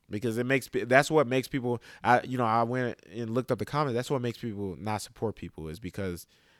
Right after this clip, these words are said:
they do shady shit. Black people will do some shady ass shit with their business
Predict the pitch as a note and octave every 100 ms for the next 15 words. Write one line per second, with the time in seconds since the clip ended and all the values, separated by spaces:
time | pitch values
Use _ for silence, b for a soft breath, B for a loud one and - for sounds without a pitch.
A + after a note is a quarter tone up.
0 | _ G#2+ G#2+ F#2 A2 - B2+ A#2 G#2+ F#2+
1 | - D3+ C#3 - - B2+ C3+ C#3 A#2+ G#2+
2 | G2+ A2+ G2 F2+ A#2 G#2+ G#2 G2 - G#2
3 | F2+ F#2 F2+ G#2 A2+ C3+ C3+